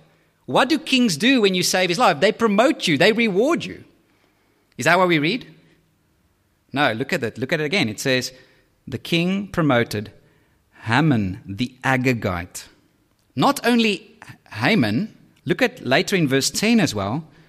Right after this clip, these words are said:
"The king took his signet ring from his hand, gave it to Haman the Agagite, the son of Hammedatha, the enemy of the Jews." So, not only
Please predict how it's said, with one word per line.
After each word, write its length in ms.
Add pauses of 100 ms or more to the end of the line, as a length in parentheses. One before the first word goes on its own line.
(500)
"The 100
king 380
took 180
his 120
signet 240
ring 200
from 220
his 140
hand, 260
gave 220
it 100
to 100
Haman 280
the 80
Agagite, 560 (360)
the 80
son 240
of 80
Hammedatha, 680
the 140 (140)
enemy 800 (340)
of 340
the 80
Jews." 680 (1300)
So, 380 (340)
not 300 (100)
only 600